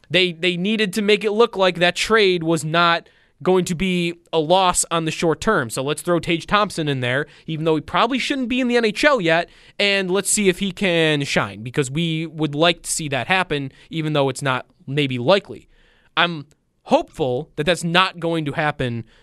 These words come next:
with Luukkonen, but the way Carter Hutton has played this season, I know he's under contract next year,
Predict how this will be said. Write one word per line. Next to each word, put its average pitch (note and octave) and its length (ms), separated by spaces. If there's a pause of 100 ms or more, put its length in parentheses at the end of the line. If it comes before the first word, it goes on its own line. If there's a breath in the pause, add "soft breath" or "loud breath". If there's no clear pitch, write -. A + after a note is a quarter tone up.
(200 soft breath)
with D#3+ 220
Luukkonen, C3+ 460
but B2 120
the D3 60
way G3+ 460
Carter G3 400
Hutton C#3 460 (260 soft breath)
has D#3+ 200
played D#3 380
this C3+ 260
season, B2 440 (480 soft breath)
I C3 40
know E3 80
he's F3+ 120
under F3 120
contract F#3 500
next F#3+ 240
year, G3 240